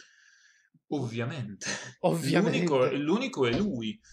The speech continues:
Speaker 1: Cioè, lui è il, eh, una specie di, di, di, di sintomo di, di, non so, di,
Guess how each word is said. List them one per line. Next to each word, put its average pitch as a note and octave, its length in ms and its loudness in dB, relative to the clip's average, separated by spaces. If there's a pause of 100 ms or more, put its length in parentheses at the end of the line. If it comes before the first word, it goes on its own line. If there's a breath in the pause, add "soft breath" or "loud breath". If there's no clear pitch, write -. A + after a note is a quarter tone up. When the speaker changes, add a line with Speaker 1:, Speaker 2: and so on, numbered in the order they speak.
(140 loud breath)
Speaker 1:
Cioè, A#2+ 340 4
lui E3+ 440 -2
è D3 320 8
il, A#2+ 400 -2
eh, G#2+ 800 0
una G#2+ 120 -16
specie B2+ 460 -6
di, A2+ 340 -14
di, G#2+ 240 -12
di, G2+ 200 -20
di A2+ 120 -16
sintomo B2 640 -8
di, A2+ 240 -12
di, G#2+ 240 -10 (180)
non B2+ 120 -14
so, C#3+ 180 -8
di, G#2 380 -14